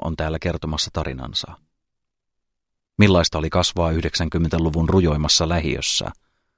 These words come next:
Luoteja väisteltiin, poliisia kaahattiin pakoon ja kaverin isää kuskattiin pulkalla kotiin lähibaarista.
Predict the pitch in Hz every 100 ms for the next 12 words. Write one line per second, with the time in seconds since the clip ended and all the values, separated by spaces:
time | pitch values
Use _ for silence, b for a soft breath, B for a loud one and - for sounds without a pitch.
0 | _ _ _ _ _ _ _ - - _
1 | _ _ _ _ _ _ _ _ _ _
2 | _ _ - 104 98 101 95 95 92 -
3 | 90 82 85 82 82 - _ _ - 120
4 | 101 - 87 - 90 87 - 98 90 110
5 | - 82 80 78 b b b b - 131
6 | 110 95 104 104 85 78 80 - - 85
7 | 80 85 80 82 80 90 - 80 85 85
8 | 71 - - - - -